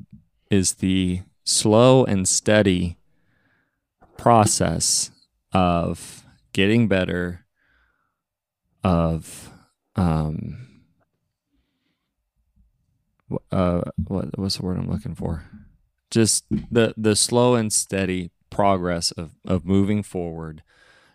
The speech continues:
taking the baby steps, the steps that, that come up next,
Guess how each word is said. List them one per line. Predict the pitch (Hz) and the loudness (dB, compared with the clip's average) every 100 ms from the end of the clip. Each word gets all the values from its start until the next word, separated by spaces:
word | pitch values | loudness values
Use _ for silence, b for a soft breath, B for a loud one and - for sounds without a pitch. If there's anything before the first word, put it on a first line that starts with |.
| b | b
taking | - 95 92 87 87 - | -2 0 0 -2 -2 -6
the | 95 85 | -4 -2
baby | 95 95 95 98 | 0 0 0 -4
steps, | - - 92 - - - | -6 -6 -6 -6 -6 -8
the | - 87 | -6 -6
steps | - 98 95 - | -4 -4 -4 -6
that, | - 92 87 - _ - | -8 -8 -8 -10 _ -12
that | 90 92 87 - _ _ _ _ - | -2 0 0 -4 _ _ _ _ -12
come | - 95 | -2 0
up | 92 - | 0 -2
next, | 95 98 85 - - - - | -2 -2 -2 -6 -12 -12 -16